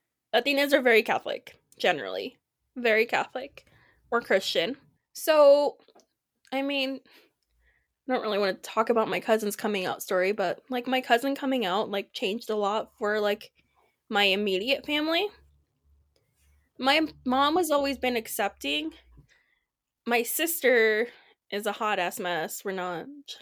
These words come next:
way too conservative, just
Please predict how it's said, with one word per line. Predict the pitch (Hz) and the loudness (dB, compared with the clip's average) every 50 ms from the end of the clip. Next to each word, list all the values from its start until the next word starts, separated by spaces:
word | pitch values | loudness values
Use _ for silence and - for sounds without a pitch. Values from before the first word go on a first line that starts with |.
| - _ _ _ _ - _ _ _ _ _ _ - - - - - _ _ _ _ _ _ _ _ _ - | -20 _ _ _ _ -20 _ _ _ _ _ _ -20 -20 -20 -20 -20 _ _ _ _ _ _ _ _ _ -6
way | 214 214 220 208 202 208 202 214 | 0 2 4 6 6 6 4 2
too | - - 262 233 | 0 -2 -4 -2
conservative, | 233 - 220 226 - 165 160 165 160 151 156 160 165 165 175 214 - - _ | -2 -4 -4 -2 -2 -2 -2 -2 -2 -2 -2 -2 -4 -4 -8 -10 -14 -20 _
just | - - 117 196 - - - - - | -12 -10 -10 -10 -10 -12 -16 -18 -20